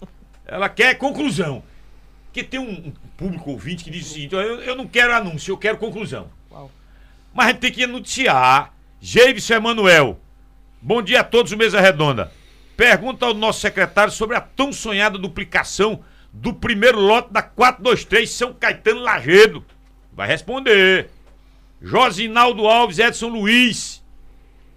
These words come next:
Speaker 1: Alda Regina. Isso é, é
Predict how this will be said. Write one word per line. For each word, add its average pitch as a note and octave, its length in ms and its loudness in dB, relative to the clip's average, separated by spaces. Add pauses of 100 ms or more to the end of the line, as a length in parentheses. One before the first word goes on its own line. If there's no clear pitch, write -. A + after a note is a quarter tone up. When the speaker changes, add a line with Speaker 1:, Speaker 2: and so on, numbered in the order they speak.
(120)
Speaker 1:
Alda A#3 420 4
Regina. F#3 800 -2 (640)
Isso E3+ 160 -8
é, - 220 -8
é F3 40 -8